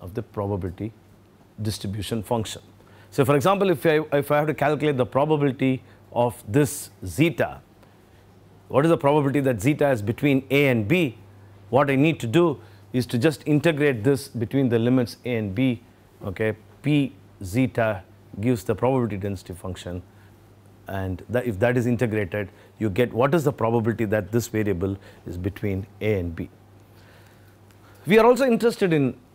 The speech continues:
joint probability, okay, of two variables, x one, x two, S one, S two, and so on.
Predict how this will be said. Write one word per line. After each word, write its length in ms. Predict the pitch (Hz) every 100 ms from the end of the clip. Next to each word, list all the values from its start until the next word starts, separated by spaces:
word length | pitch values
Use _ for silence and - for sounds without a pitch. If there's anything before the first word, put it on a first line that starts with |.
| 110
joint 440 | 92 139 190 190 -
probability, 680 | 120 107 95 80 - 107 - - _ _ _ _ - - -
okay, 300 | 98 104 143 - - - - - 107
of 200 | 104 -
two 140 | 160
variables, 640 | 123 98 78 104 127 - - - - - - - -
x 240 | 113 -
one, 160 | 120 107
x 180 | 92 -
two, 280 | 92 107 156 - - - -
S 220 | 110 -
one, 140 | 104 95
S 160 | 85
two, 180 | - 98
and 100 | 87
so 180 | - 113
on. 140 | 104